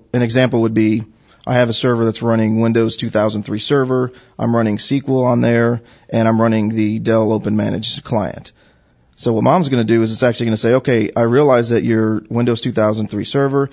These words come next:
I realize you're running S Q L, and I realize that you have the omsa client on there. I'm gonna go ahead and push these rules down to you."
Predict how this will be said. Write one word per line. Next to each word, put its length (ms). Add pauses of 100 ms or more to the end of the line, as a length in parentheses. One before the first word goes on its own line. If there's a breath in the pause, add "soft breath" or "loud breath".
(120)
I 80
realize 360
you're 80
running 200
S 80
Q 160
L, 200 (140)
and 100
I 20
realize 380
that 100
you 80
have 100
the 180
omsa 460
client 380
on 140
there. 220 (180 loud breath)
I'm 100
gonna 140
go 60
ahead 80
and 80
push 180
these 160
rules 260
down 240
to 120
you." 280